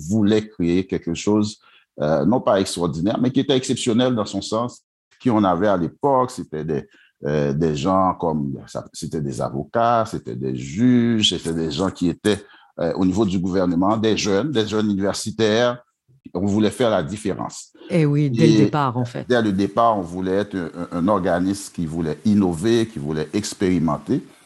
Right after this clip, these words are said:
Speaker 1: Donc, à l'époque, et il y a eu plein d'expérimentations au cours de ces, de ces dif-, de, de ces années-là, et la
Speaker 2: D'accord.
Speaker 1: mise en place de différentes ressources, et qu'on voit de nos jours, qui sont devenues autonomes, qui sont devenues,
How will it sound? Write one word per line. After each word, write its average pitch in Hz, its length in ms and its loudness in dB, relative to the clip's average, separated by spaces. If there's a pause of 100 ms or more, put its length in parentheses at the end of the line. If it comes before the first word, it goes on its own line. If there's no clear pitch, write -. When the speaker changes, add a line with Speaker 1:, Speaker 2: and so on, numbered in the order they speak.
(160)
Speaker 1:
Donc, 139 260 0
à 107 100 2
l'époque, 98 480 -4
et 95 220 2
il 90 100 2
y 95 100 4
a 92 140 4
eu 110 100 2
plein 123 320 -2
d'expérimentations 95 1040 -4 (240)
au 92 80 -2
cours 127 480 2
de 92 140 -2
ces, 92 300 -6 (440)
de 90 80 -2
ces 87 240 -2
dif-, 87 340 -6
de, 85 160 -6
de 92 120 -2
ces 87 240 -6
années-là, 85 460 -2 (460)
et - 140 6
la 107 140 4
Speaker 2:
D'accord. 95 160 4
Speaker 1:
mise 139 120 -2
en 87 80 -2
place 101 400 0
de 95 60 -4
différentes 78 560 -6
ressources, - 680 -12
et 55 220 -6 (120)
qu'on 117 140 0
voit 101 320 2
de 90 140 -2
nos 82 180 -2
jours, 107 420 -2
qui - 120 -12
sont 78 160 -6
devenues 78 260 -2
autonomes, 104 640 0
qui 107 100 -12
sont 87 140 -12
devenues, 80 400 -4